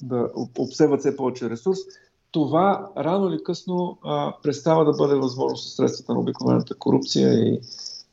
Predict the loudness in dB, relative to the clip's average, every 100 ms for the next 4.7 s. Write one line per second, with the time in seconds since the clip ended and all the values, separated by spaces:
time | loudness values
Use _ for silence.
0 | 0 4 6 6 6 2 2 4 4 4
1 | 0 -8 -6 -2 0 0 0 0 0 0
2 | -4 0 0 0 0 2 2 0 -4 -10
3 | -4 -4 -2 -2 -2 -4 -4 2 2 2
4 | -2 -2 -4 -4 -4 0 0